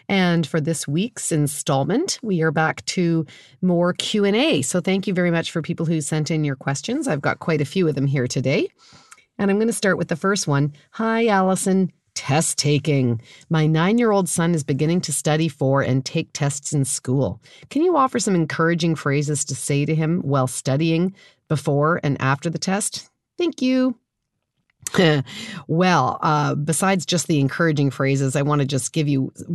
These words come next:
some of what we have learned from research, which is how to be a good test taker. That, that's actually a skill in and of itself. And one thing that they have learned is that the best way to take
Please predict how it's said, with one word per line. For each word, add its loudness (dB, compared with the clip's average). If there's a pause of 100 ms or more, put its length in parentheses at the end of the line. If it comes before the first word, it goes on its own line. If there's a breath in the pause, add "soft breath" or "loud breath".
(160)
some 0
of 0
what 2
we 2
have 2
learned 0
from 2
research, -2 (320 loud breath)
which 0
is 2
how 0
to 2
be 2
a 4
good 0
test -2
taker. -4 (360 loud breath)
That, 2
that's 0
actually 0
a 2
skill 0
in 2
and 4
of 0
itself. 0 (340 soft breath)
And 2
one 2
thing 0
that 0
they 0
have 0
learned 2
is 0
that -2
the -2
best -2
way 2
to -2
take -2